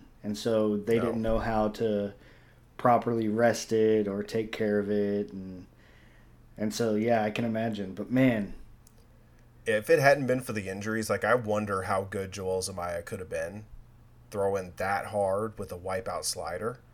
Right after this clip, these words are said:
Speaker 2: coming
Speaker 1: Yeah.
Speaker 2: out of the bullpen.
Speaker 1: Well, the real question is, did he beat that song?
Speaker 2: <laughs> I don't know the answer to that.
Speaker 1: <laughs> They need to bring Guitar Hero back, man. That was fun.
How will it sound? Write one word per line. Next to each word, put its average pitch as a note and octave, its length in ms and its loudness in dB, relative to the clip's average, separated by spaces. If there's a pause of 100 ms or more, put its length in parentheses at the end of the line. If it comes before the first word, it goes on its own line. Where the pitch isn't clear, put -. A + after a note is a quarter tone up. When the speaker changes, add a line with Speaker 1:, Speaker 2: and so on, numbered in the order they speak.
(880)
Speaker 2:
coming A2 220 0
Speaker 1:
Yeah. G#2 80 2
Speaker 2:
out G#2+ 40 4
of G#2 60 4
the G2+ 60 -2
bullpen. B2 540 8 (640)
Speaker 1:
Well, A#2 120 0
the C3 60 4
real D3 180 10
question C3 440 4
is, A2 360 -2 (200)
did A2+ 200 -2
he A2+ 160 -2
beat A#2+ 560 -2
that G#2+ 240 0
song? F#2+ 500 -6 (220)
Speaker 2:
<laughs> - 200 -20
I - 1800 2
don't - 220 8
know C#3+ 160 6
the B2 140 2
answer G#2+ 260 2
to F#2 80 -4
that. F2 280 -4 (360)
Speaker 1:
<laughs> - 460 -4
They C3 100 4
need F3+ 160 2
to E3 80 2
bring B2 200 4
Guitar A2+ 280 2
Hero G#2 240 2
back, G2+ 380 0
man. G2 240 -4
That B2 120 -2
was A2 160 -4
fun. F#2 600 -8